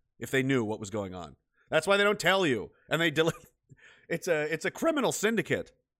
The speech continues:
The world is run by a criminal syndicate, and we're their slaves. I saw somebody else say, like, you know, they lament about how society in the world is broken. It's broken. It's not work. No, no, it, it functions exactly as it's intended to function. This is exactly,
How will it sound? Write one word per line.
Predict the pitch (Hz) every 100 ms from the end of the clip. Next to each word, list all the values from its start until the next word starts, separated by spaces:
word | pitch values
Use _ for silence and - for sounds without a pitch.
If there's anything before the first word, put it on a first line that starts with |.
| _ _ -
The | 160
world | 202 220
is | 170
run | 175 180
by | 160
a |
criminal | - 170 156
syndicate, | - 165 147 135
and | 123
we're | 135 151
their | 139
slaves. | 127 135 127 87 - - _ -
I |
saw | 120 151
somebody | 147 143
else | 139 135
say, | 135 120
like, | 113 110
you |
know, | 120
they | 110
lament | 113 117 123 120
about | 117
how | 123
society | 120 139 170 190 226
in | 202
the | 147
world | 170 190
is | 165
broken. | - 190 220 170 - - _ _ _
It's | -
broken. | 330 330 - - 101 _
It's | _
not | 277 277
work. | 285 -
No, | 220 269
no, | 165 156
it, | 202
it | 208 208
functions | 240 262 226 190
exactly | 139 135 180 180 165
as | 147
it's | 127 123
intended | 117 143 123
to | 113
function. | 120 110 - - _ _ _ _
This | 175
is | 196 170
exactly, | 120 101 123 175 - 120 104